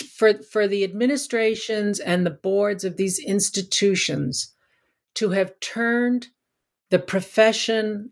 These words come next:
of teaching in higher education into a gig economy is an outrage. And, and, you know, as I said a few, a little, few min-, earlier in the podcast, I mean,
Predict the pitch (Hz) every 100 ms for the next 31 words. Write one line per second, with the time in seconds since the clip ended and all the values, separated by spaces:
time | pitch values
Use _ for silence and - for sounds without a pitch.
0 | _ - 180 175 170 147 - - 220 -
1 | 214 202 202 - 185 175 175 180 185 185
2 | 180 - 185 175 - 160 151 - 190 -
3 | 185 147 139 196 202 196 196 - 170 170
4 | 170 151 135 139 135 _ - _ _ _
5 | _ - 190 190 185 - 175 175 - 165
6 | - 151 139 135 135 - - - _ _
7 | _ _ _ _ 190 190 185 180 - -
8 | 180 185 180 180 226 202 196 190 202 190
9 | - 226 214 - - 196 208 - - 226
10 | 226 220 220 214 196 185 180 175 170 165
11 | 165 156 143 - - 180 180 175 170 165